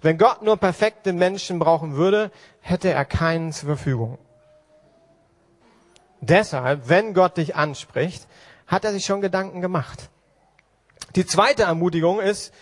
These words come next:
dass Gott Jeremia sagt, „Ich bin mit dir. Vor den Menschen brauchst du keine Angst haben, denn ich werde immer bei dir sein und dich retten. Das verspreche ich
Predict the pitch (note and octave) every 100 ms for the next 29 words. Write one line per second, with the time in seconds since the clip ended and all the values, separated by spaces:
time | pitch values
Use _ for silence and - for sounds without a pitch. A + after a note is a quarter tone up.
0 | - - - - F#3 F3 - - _ _
1 | _ _ G#3+ A#3 - F3+ F3+ F#3 G#3 G#3
2 | F#3+ G3 - _ A3 A#3 - - G3 F#3+
3 | F3+ D#3+ - B2+ A2+ - _ _ _ _
4 | - F#3+ F#3 F3+ A3 A#3 A#3 A3+ F3 D#3
5 | D3+ F3+ F3 D#3 F3 F#3+ - E3+ E3 D#3
6 | - G#3 E3 E3+ D#3 D#3 F3 D#3 C3 D3
7 | F#3 F3 F3 F3 F#3 - - - - -
8 | D3+ C#3 F#3 G3+ - - _ - _ _
9 | _ _ _ _ _ _ _ - - C3
10 | D3+ F#3 C3 A2+ A#2 _ E3+ G3 - -
11 | C#3+ C3 - - E3+ E3 F3 E3 - -
12 | _ _ - E3+ - - -